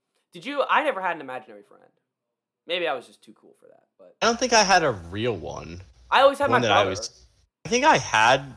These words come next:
Speaker 2: I think I probably had one, but I was never, like, attached to it.
Speaker 1: It's fair.
Speaker 2: Like, it wouldn't, like, follow me to the table and stuff. Be like, "Oh, make sure you give some food to
Speaker 1: Yeah,
Speaker 2: Jimmy."
Speaker 1: yeah, yeah, yeah.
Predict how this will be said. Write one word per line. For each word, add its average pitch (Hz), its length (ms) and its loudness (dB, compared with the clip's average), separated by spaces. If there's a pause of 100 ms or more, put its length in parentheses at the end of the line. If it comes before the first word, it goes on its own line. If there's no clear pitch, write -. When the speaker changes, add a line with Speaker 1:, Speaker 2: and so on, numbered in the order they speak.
(320)
Speaker 2:
I - 80 -20
think 226 140 -10
I 247 60 -8
probably 135 240 -2
had 98 360 -2
one, 120 280 -4
but 104 100 -4
I 104 80 2
was 101 140 -6
never, 117 220 -6
like, 85 260 -8
attached - 560 -10
to 120 160 -6
it. 151 180 -4 (2000)
Speaker 1:
It's - 120 -20
fair. 107 220 -20 (120)
Speaker 2:
Like, 107 80 -8
it 120 40 -4
wouldn't, 143 200 -4
like, 113 160 0
follow 107 400 -4
me 104 140 -8
to 92 60 -10
the 85 100 -8
table 82 520 -12
and 71 120 -16
stuff. - 420 -12 (1700)
Be 101 100 -6
like, 87 180 -4
"Oh, 101 160 -2
make 95 180 -8
sure 101 160 -10
you 87 60 -12
give 90 220 -8
some 85 140 -12
food 92 360 -14
to - 60 -8
Speaker 1:
Yeah, 80 240 -10
Speaker 2:
Jimmy." 92 500 -8
Speaker 1:
yeah, 64 240 -20
yeah, - 60 -20
yeah. - 40 -20